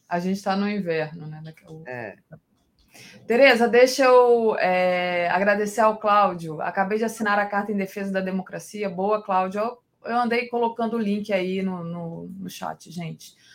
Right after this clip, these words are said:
Speaker 1: A Luciana Zero. "Bom dia, Daphne. Gostaria de falar com você. Qual o seu e-mail? Você tem planos de ir ao Canadá?" Tereza, passei no Cine Brasília ontem para comprar o livro.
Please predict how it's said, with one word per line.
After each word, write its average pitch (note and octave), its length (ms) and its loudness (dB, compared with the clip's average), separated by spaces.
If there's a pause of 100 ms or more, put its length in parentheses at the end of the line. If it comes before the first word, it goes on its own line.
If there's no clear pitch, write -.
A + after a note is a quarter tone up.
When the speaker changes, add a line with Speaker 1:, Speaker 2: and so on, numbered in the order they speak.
(240)
Speaker 1:
A G3+ 180 4
Luciana B3 560 4
Zero. G#3+ 340 4
"Bom A#3 220 -4
dia, A#3 260 0
Daphne. G3+ 340 4
Gostaria G3+ 380 -4
de A3+ 100 -12
falar A3 300 0
com A#3 120 -4
você. A#3 360 -4
Qual G#3+ 180 0
o A#3 40 -4
seu A#3+ 200 -4
e-mail? E3+ 540 -4 (280)
Você G3+ 260 0
tem B3 220 -2
planos G#3+ 300 -2
de G3 100 -2
ir G3+ 40 2
ao F#3 160 0
Canadá?" F#3 580 0 (320)
Tereza, A3 380 0
passei G3+ 320 -4
no A#3 100 0
Cine A3+ 300 -2
Brasília G#3+ 500 0
ontem G3+ 320 -4
para G#3 220 -2
comprar G3+ 520 2
o A#3+ 60 -2
livro. E3+ 480 -6